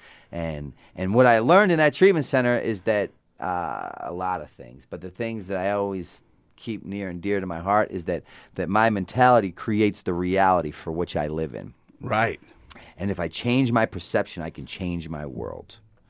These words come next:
Speaker 1: And that my defects, the biggest defects in my life, have now become my biggest assets with that shift of perception, attraction rather than promotion.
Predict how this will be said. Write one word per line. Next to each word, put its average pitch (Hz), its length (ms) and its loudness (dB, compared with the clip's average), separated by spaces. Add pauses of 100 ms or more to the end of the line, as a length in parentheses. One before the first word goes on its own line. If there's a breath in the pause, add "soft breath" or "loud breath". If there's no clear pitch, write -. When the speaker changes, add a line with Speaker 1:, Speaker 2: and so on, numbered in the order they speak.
(380 soft breath)
Speaker 1:
And 95 160 -2
that 73 140 -2
my 87 180 -2
defects, 98 720 2
the 82 160 -10
biggest 117 480 -2
defects 131 480 -4
in 107 60 -4
my 101 120 0
life, 110 200 2
have 85 180 -8
now 95 240 0
become 101 320 -2
my 82 120 -2
biggest 85 420 -4
assets 64 560 -8 (420 soft breath)
with 82 140 -6
that 73 160 -6
shift - 280 -6
of 87 120 -6
perception, 78 640 -8
attraction 87 560 -2
rather 85 180 -2
than 82 120 -6
promotion. 76 520 -10